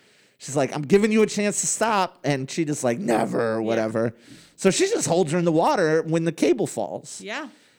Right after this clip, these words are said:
Speaker 1: I appreciate, I liked the way that that turned out, you know?
Speaker 2: Yeah.
Speaker 1: Um, I think that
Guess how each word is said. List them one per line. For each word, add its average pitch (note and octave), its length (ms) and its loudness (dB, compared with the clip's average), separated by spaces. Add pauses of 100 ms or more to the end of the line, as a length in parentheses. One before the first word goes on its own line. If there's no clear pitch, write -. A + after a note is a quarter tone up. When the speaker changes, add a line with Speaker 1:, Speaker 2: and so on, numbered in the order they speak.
(300)
Speaker 1:
I - 100 4
appreciate, F4 540 2
I D4+ 120 2
liked E3 540 0
the E3+ 80 0
way D#3+ 200 4
that D3 160 -4
that B2+ 200 -2
turned B2 320 -8
out, E3+ 320 -4
you A#2+ 160 -8
know? C3 280 -4 (160)
Speaker 2:
Yeah. C3+ 260 0
Speaker 1:
Um, A#2 220 -8 (760)
I D#3 120 4
think F3 340 0
that C3 380 0